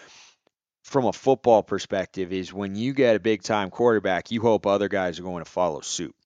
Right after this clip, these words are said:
You hope other guys are going to look over there and say, "That's their signal caller.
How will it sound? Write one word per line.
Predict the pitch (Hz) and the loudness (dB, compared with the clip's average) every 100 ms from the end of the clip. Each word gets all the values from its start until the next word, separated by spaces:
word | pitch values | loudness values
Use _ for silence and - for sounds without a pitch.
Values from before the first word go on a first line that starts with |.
| _ _ _ | _ _ _
You | - 113 | 2 4
hope | 117 104 | 6 4
other | 107 107 | 2 2
guys | 104 98 85 | 2 0 0
are | 92 | -4
going | 98 92 | -4 -4
to | |
look | 92 98 98 | -4 -4 -2
over | 95 87 | -4 -2
there | 90 95 | -4 -4
and | 87 | -4
say, | - 90 82 90 _ _ _ _ | -6 -8 -8 _ _ _ _ _
"That's | 90 104 - | -2 -2 0
their | 98 104 | -2 0
signal | - 80 76 | -2 -10 -14
caller. | 76 80 76 73 | -10 -6 -6 -8